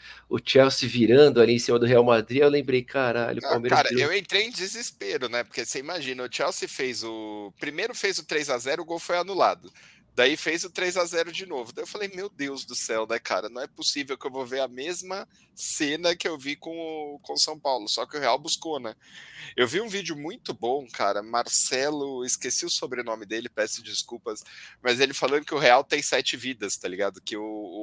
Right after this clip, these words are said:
Speaker 2: o, o Real, ao contrário do que aconteceu com o São Paulo, O, o Real é mais difícil de matar. Ele não se entregou quando tomou o gol. E o São Paulo entrou vendido, né?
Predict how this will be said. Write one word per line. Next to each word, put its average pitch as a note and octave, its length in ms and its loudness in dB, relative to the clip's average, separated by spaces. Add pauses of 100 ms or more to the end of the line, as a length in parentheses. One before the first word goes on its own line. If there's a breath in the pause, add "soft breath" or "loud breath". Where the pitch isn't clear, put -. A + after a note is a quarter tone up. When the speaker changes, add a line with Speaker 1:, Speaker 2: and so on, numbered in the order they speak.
(100)
Speaker 2:
o, A2 100 -8
o - 20 -4
Real, A2 300 4
ao C3 80 -2
contrário B2+ 560 2
do C3 120 -12
que C3 100 -4
aconteceu A#2+ 480 -4
com - 100 -18
o G#2+ 60 -10
São G2 200 -2
Paulo, C3+ 420 0 (640 soft breath)
O, A2 300 -4
o C3 40 0
Real B2 200 8
é B2+ 60 4
mais C#3 180 2
difícil C#3 400 -4
de B2 80 -12
matar. C3+ 580 -2
Ele A#2 120 -12
não B2+ 120 -10
se C#3 160 -2
entregou C3 460 0
quando A2 300 -6
tomou A2 440 -6
o G2+ 60 -8
gol. G2 260 -8
E G2+ 40 -12
o A2 60 -8
São B2+ 200 -4
Paulo C#3 240 0
entrou F3+ 240 -6
vendido, E3+ 480 -6
né? G2+ 140 -12